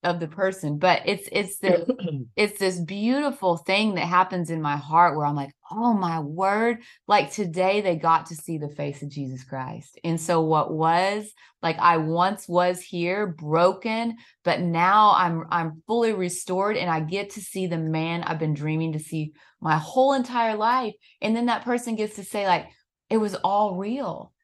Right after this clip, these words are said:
Speaker 1: And to me, like, those are the things that, that make me weep is, is the "I once was" stuff.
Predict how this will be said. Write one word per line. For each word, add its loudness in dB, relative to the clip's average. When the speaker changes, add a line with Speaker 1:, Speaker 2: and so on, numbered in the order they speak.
Speaker 1:
And 2
to 0
me, 2
like, 6
those 2
are -4
the 0
things -2
that, 2
that -2
make -2
me 0
weep -4
is, 2
is -4
the -2
"I 6
once -2
was" -6
stuff. -8